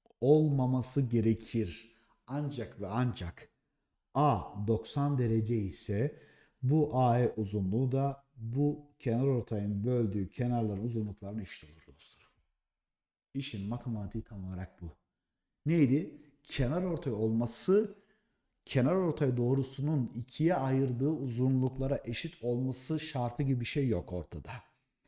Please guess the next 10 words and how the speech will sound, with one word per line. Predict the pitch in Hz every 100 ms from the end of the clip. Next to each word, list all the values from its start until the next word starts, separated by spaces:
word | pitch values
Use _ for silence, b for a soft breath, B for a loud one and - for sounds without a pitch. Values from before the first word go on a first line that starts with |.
| _ -
Ama | 117
eğer | 117 127 113
doksan | 113 - - 226 185
derece | 135 113 117
ise | 110 - 90 90 _ _ _ _ _ _
adam | - 104 127 185 117 113
böldüklerine | 98 95 - 104 90 98
eşit | 82 - -
oluyor. | 80 - - _ _ _ _ _ _ _ _ _ _ _
Yani | 110 113 101